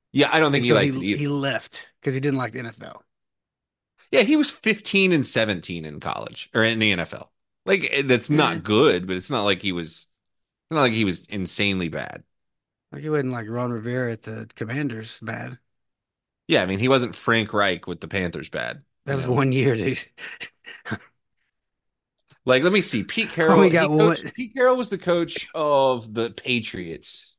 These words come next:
Speaker 2: Yes, and the Jets.
Speaker 1: Before he went, let's see, he was twenty-seven and twenty-one. So Pete Carroll was more successful than Saban was his first time around in the N F L.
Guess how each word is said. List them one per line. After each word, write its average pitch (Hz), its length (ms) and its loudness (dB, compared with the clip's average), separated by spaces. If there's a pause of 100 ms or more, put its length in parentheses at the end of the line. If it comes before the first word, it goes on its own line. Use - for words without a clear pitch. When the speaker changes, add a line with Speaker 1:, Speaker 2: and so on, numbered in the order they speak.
(1200)
Speaker 2:
Yes, - 440 -4
and 170 140 6
the 160 60 6
Jets. 120 180 0
Speaker 1:
Before 131 260 4
he 127 120 0
went, 117 340 2
let's 104 180 -2
see, - 160 -4
he 156 160 2
was 196 140 2
twenty-seven 180 500 2
and 135 100 0
twenty-one. 107 420 -2
So 220 160 -2
Pete 311 220 -4
Carroll 294 220 4
was 170 120 4
more 160 160 2
successful 117 520 -6
than 90 120 -8
Saban 80 360 -6
was - 280 -10
his 104 140 -4
first 90 220 -4
time 64 140 -2
around - 280 -8
in - 80 -10
the - 80 -14
N - 100 -12
F - 140 -20
L. - 160 -18